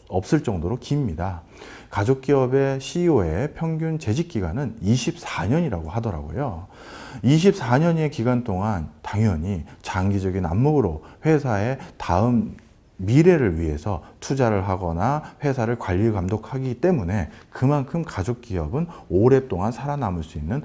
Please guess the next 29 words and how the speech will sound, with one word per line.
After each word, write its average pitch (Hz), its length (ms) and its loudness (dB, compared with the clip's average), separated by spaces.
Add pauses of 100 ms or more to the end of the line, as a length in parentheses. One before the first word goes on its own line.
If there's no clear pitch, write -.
(160)
환경에 120 500 0
놓여 98 220 2
있을 82 180 -4
것입니다. 101 640 -6 (800)
그래서요, 151 720 8 (200)
가족 175 360 6
기업 175 240 6
중에서, 95 640 2
어, 90 200 0
이십 156 400 2
퍼센트, 180 560 2
아, 92 40 0
삼십 196 360 0
퍼센트 180 320 0
가까이는 90 640 -2 (200)
이 95 180 2
세대까지 107 720 0 (140)
이어질 101 340 4
수 95 140 -6
있다고 80 320 -4
하는데요. 90 560 -4 (460)
하지만 120 560 0 (160)
가족 135 340 0
기업이라고 135 500 2
해서 85 240 -4
무조건 95 640 2
연속되는 113 580 2
것은 139 280 -4
아닙니다. 95 640 -4